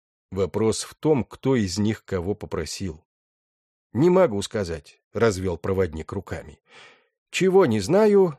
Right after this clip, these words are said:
того не знаю». Кажется, появилась ниточка. Направляясь к купцу, Светлов увидел в коридоре Анастасию.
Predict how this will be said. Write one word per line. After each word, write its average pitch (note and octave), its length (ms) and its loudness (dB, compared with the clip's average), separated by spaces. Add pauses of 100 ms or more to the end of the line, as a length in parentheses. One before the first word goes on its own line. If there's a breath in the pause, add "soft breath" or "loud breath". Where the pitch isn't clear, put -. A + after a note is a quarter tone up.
(120)
того G2+ 280 0
не A2 140 0
знаю». D#2+ 460 -12 (1300)
Кажется, G3 560 0
появилась D3 720 -2
ниточка. - 680 -8 (600)
Направляясь G#2 680 0
к - 80 -20
купцу, - 540 -6 (340 soft breath)
Светлов C#3+ 640 -2
увидел A#2 340 0
в - 60 -14
коридоре G#2 520 0
Анастасию. - 800 -6